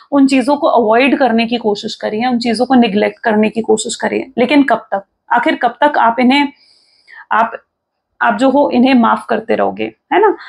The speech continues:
और अब आपके लिए भी एक हाई time आ चुका है जहां पर अब आप इन्हें माफ नहीं करना चाहते हो। आप चाहते हो कि नहीं, अब मुझे अपने actions, अपने behavior में कुछ करके दिखाओ।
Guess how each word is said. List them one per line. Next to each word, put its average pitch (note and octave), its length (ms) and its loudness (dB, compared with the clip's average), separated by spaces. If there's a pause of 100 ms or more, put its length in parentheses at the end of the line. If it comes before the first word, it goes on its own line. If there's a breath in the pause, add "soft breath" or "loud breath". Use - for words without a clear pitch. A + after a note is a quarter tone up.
(160 loud breath)
और A#3+ 120 4
अब A#3 200 0
आपके B3+ 340 0
लिए E4 120 2
भी E4 120 2
एक D#4+ 120 -4
हाई C4+ 220 0
time C4 280 0
आ A#3 100 0
चुका A3+ 280 -4
है A3+ 80 0
जहां A#3+ 200 2
पर C#4+ 140 0
अब C4+ 140 2
आप C#4 160 2
इन्हें C#4+ 160 2
माफ C4 300 2
नहीं C4+ 200 2
करना B3+ 300 0
चाहते - 360 -8
हो। A3 100 -10
आप A#3 120 0
चाहते B3 300 0
हो E4 60 2
कि D#4+ 120 -2
नहीं, C4+ 300 2
अब A#3+ 160 0
मुझे C4+ 320 0 (340 loud breath)
अपने C4 220 2
actions, C4+ 460 0
अपने D4 180 0
behavior B3+ 480 0
में D4 140 0
कुछ D4 160 -4
करके A#3+ 340 -2
दिखाओ। A3 460 -2